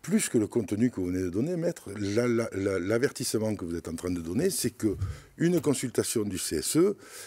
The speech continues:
ça va pas de soi. C'est-à-dire qu'on va pas vous demander, et, et, et je, et j'attire votre attention là-dessus, vous pouvez voir arriver un jour à l'ordre du jour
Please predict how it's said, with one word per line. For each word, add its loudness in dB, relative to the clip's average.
ça 0
va 2
pas -2
de -2
soi. 2
C'est-à-dire 2
qu'on -2
va 0
pas 2
vous -2
demander, 4
et, 0
et, -2
et 0
je, 0
et -2
j'attire 4
votre 0
attention 0
là-dessus, -2
vous 0
pouvez 4
voir 0
arriver 2
un 4
jour 0
à 0
l'ordre 6
du -2
jour 2